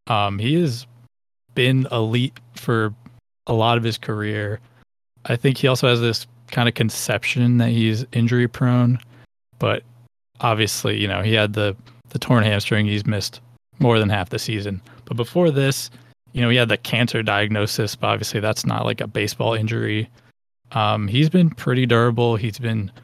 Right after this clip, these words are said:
very, very good. Um, so if he can come back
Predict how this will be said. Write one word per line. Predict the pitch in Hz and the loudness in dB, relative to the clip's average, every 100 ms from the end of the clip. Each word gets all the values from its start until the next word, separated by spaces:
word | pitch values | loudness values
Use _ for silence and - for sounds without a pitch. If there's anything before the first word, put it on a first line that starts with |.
| - _ - | -20 _ -14
very, | 123 117 135 123 | -2 2 4 2
very | 110 117 110 104 | 0 0 0 -2
good. | 107 104 104 - - _ _ _ _ - | -4 -4 -6 -10 -18 _ _ _ _ -8
Um, | 110 101 104 101 | -4 -4 -4 -4
so | 120 | -2
if | 113 107 | -2 0
he | 147 | 0
can | - 170 165 160 - | 4 6 6 2 -2
come | 139 135 | 0 2
back | 123 127 - | 4 2 -2